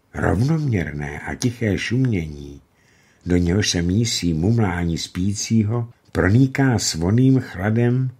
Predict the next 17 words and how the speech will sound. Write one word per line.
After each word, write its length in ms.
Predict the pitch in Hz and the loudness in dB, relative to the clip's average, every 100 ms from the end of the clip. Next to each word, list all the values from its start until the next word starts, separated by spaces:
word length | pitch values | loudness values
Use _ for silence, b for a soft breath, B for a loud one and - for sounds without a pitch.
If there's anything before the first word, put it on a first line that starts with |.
| _ 95 | _ 0
nočního 520 | 95 101 117 120 95 | 2 2 2 2 2
vzduchu 420 | 82 82 95 117 | 0 -2 -2 0
do 120 | 104 | 0
otevřeného 760 | - 95 113 101 110 113 98 80 | 0 -2 0 0 0 0 0 -4
okna, 460 | 90 - 92 104 107 b b b b b b | -6 -6 -4 -4 -4 b b b b b b
jasně 640 | 85 98 107 - - 117 - | 0 2 2 -2 -2 -2 -2
ozářeného 1000 | 90 90 101 101 98 101 101 95 90 | -2 2 4 4 2 2 2 0 -2
měsíčním 640 | 95 92 85 - 80 85 82 | -2 -2 -2 -2 -4 -4 -6
světlem. 540 | - 78 - 69 67 64 - | -6 -10 -12 -12 -12 -14 -2
Chvílemi 380 | 92 95 110 117 | 2 4 6 4
se 160 | 123 | 4
šumění 600 | - - 107 117 117 117 | 4 4 6 6 6 6
vzrušeně 600 | 104 85 95 - 107 107 | 4 4 0 0 0 0
stupňuje, 640 | 98 - 87 101 101 101 107 - _ _ _ _ _ _ _ _ | -2 -6 -4 0 2 2 0 -6 _ _ _ _ _ _ _ _
pak 160 | 98 85 | 0 2
zas 280 | 87 - - | 0 -2 -2
tichne, 560 | 95 - - 98 101 | -2 -2 -6 -4 -4